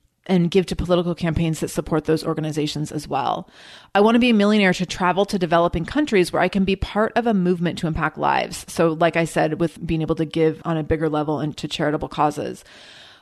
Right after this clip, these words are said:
I want to be a millionaire to show my son what all women can do. And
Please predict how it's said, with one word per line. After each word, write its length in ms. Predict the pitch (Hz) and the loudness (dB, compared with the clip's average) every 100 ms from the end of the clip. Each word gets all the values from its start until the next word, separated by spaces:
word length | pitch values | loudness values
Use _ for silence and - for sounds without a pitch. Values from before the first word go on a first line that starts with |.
| _ | _
I 80 | 196 | 2
want 260 | 190 254 - | 4 2 -2
to 80 | |
be 120 | 240 269 | 0 2
a 40 | |
millionaire 460 | 202 170 170 175 196 | 2 2 2 0 0
to 160 | 202 | 0
show 320 | - - 190 | -2 2 2
my 160 | 208 233 | 4 2
son 480 | - 185 170 180 - _ _ | 0 2 2 2 0 _ _
what 240 | 175 160 - | 0 0 0
all 500 | 160 160 165 208 _ _ _ _ _ _ | 0 2 2 -2 _ _ _ _ _ _
women 440 | 175 180 170 170 - | -2 -2 -2 -4 -6
can 260 | - 185 | -2 0
do. 260 | 165 80 - - _ _ _ _ - - _ _ - | 0 -2 -6 -16 _ _ _ _ -20 -20 _ _ -4
And 580 | 247 311 262 180 202 | 0 4 4 2 0